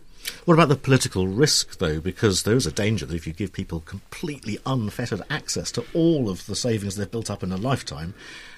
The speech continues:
they could lose, uh, those savings, they could inv-, invest them unwisely, and then the burden falls back on the state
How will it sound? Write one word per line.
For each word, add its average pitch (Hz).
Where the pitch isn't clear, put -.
they 95
could 78
lose, 127
uh, 120
those 117
savings, 120
they 90
could 80
inv-, 85
invest 92
them 85
unwisely, 104
and 101
then 104
the 95
burden 98
falls 98
back 107
on 90
the 85
state 85